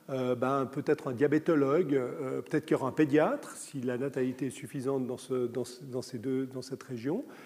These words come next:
Et puis, le, le, le diabétologue, ben, il va venir, euh, de la ville, enfin, de Martigny. Une fois par semaine, on organisera. Euh, ou, euh, si vraiment c'est un spécialiste très pointu, euh, où il n'y a pas une, vraiment une consultation, ben, ça sera le lien avec Martigny ou avec Sion.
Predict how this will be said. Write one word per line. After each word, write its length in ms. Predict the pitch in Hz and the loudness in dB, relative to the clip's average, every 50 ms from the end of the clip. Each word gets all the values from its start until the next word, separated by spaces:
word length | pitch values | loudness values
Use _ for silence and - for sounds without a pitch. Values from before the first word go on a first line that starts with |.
| - - - - | -20 -20 -14 -12
Et 60 | - | -6
puis, 320 | - - 214 214 196 196 - - - - - - | -4 -2 0 0 0 -2 -4 -8 -12 -18 -10 0
le, 180 | - 147 143 156 | 4 4 4 6
le, 180 | 160 139 139 | 4 2 2
le 160 | 143 139 131 127 | 2 2 0 0
diabétologue, 640 | 110 139 160 156 165 151 - 156 143 160 220 247 | 4 4 4 6 6 6 6 6 6 6 6 4
ben, 140 | 151 147 143 | 4 4 4
il 60 | 139 | 4
va 120 | 117 143 135 | 4 2 0
venir, 540 | 113 120 147 170 196 233 247 196 - - - - - - - | 0 2 2 2 4 4 2 2 0 -2 -6 -16 -16 -12 -6
euh, 280 | - 139 127 127 127 131 | -4 -2 -2 0 0 -2
de 120 | 123 104 135 | -2 0 2
la 180 | 139 139 123 | 2 2 2
ville, 480 | 120 107 120 156 185 220 226 185 151 143 165 208 156 | 2 2 2 2 2 2 4 4 2 2 0 -2 -6
enfin, 180 | 123 - 139 | -6 -6 -6
de 140 | 123 110 131 | -4 -2 0
Martigny. 640 | 131 127 127 - - - - 127 135 156 190 226 233 - - - - - - | 0 0 -2 -4 -6 -6 -4 -2 0 0 2 0 0 -2 -6 -14 -14 -10 -6
Une 100 | 147 139 | -6 -6
fois 220 | - - 151 147 | 0 2 2 4
par 180 | 143 147 131 - | 4 4 0 0
semaine, 380 | - 151 139 143 151 151 151 143 | 0 -2 0 2 2 2 2 2
on 100 | 131 127 | 0 0
organisera. 880 | 127 120 110 - 127 123 120 117 117 - 110 120 131 143 180 247 262 - - - - - _ - | -2 -2 0 0 0 0 0 -2 -2 -2 -2 -2 -2 -2 -2 -4 -6 -10 -14 -20 -20 -16 _ -4
Euh, 300 | 135 127 127 127 131 135 | -2 0 2 2 4 4
ou, 340 | 156 175 147 165 175 180 175 | 4 2 2 2 6 8 8
euh, 200 | 151 135 131 127 | 8 8 8 6
si 180 | 131 - - | 2 -2 -6
vraiment 320 | - - 139 139 147 151 147 | -2 0 2 2 4 2 0
c'est 140 | 143 - 143 | 0 0 -2
un 80 | 131 | -2
spécialiste 600 | 123 - - 135 127 - 147 135 131 135 135 135 | -2 -2 -2 -2 0 0 0 0 0 0 -4 -4
très 140 | - - 139 | -6 -6 -6
pointu, 640 | 131 - 147 143 143 139 143 - 156 156 151 143 - - - - - - 127 | -4 -2 -2 -2 -2 -2 -4 -6 -6 -4 -4 -6 -8 -12 -20 -20 -14 -8 -4
euh, 80 | 123 | -2
où 120 | 123 131 131 | -2 -2 0
il 40 | 120 | 0
n'y 80 | 135 | -2
a 20 | 127 | -2
pas 160 | - 151 143 | 2 2 2
une, 80 | 139 | 2
vraiment 300 | 123 143 147 147 151 156 | 2 2 2 4 4 4
une 80 | 147 123 | 2 0
consultation, 580 | - 143 127 - 147 127 151 139 - - 151 139 | 0 -2 -4 -4 -2 -2 -2 -2 0 0 -2 -2
ben, 120 | 123 123 | -2 -4
ça 140 | - - 131 | -4 -6 -10
sera 200 | - - - 135 | -8 -4 -2 0
le 100 | 131 127 | 0 0
lien 220 | 123 113 143 151 | 0 0 0 0
avec 200 | 143 131 117 - | 0 0 0 0
Martigny 480 | 147 131 - - - 147 139 147 156 151 | -2 -4 -4 -4 -6 -4 -2 -2 0 2
ou 120 | 143 135 | 2 2
avec 260 | 127 120 117 120 - | 2 2 0 -2 -4
Sion. 320 | - - - 156 165 240 | -6 -6 -4 -2 -2 -2